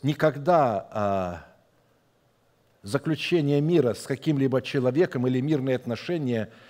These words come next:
не могут быть вне святости или же независимо от святости. Они в одном пакете преподаются. "Старайтесь иметь мир со всеми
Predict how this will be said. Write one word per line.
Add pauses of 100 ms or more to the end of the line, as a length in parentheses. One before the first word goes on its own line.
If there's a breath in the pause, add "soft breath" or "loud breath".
(140 loud breath)
не
могут
быть
вне
святости
или
же
независимо
от
святости. (280 loud breath)
Они (100)
в
одном
пакете
преподаются. (200 loud breath)
"Старайтесь (220)
иметь
мир (300 soft breath)
со
всеми